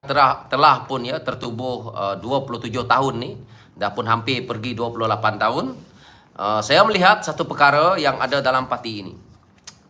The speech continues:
Sebelum ini, kita boleh letaklah Datuk Seri Anwar Ibrahim ini sebagai, mm, orang yang hebat, ya. Tetapi hari ini, eh, saya lihat, ya, Rafizi lebih reformis, eh,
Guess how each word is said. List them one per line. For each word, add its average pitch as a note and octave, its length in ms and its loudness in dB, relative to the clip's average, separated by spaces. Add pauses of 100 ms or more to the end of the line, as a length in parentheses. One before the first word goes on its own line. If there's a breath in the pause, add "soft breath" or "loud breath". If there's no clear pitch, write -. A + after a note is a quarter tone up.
(220)
Sebelum D#3+ 480 0
ini, F#3+ 320 0
kita C#3+ 240 0
boleh D3 240 2
letaklah A#2 560 4
Datuk A2+ 240 -6
Seri C3+ 240 -2
Anwar A#2 240 -4
Ibrahim A2+ 320 -6
ini A2+ 240 -6
sebagai, G#2 720 -4 (240)
mm, D#2+ 500 -16 (1040 soft breath)
orang A#2+ 320 4
yang A#2+ 240 2
hebat, A#2+ 400 2
ya. F#2+ 240 -8 (480)
Tetapi D3+ 640 0
hari C#3+ 240 2
ini, D3+ 400 0
eh, A2 80 -4
saya C#3+ 160 -2
lihat, C#3 320 2
ya, A2+ 240 -6
Rafizi C#3+ 720 -2
lebih C#3+ 320 0
reformis, C#3 800 -2 (720 soft breath)
eh, D#2+ 400 -6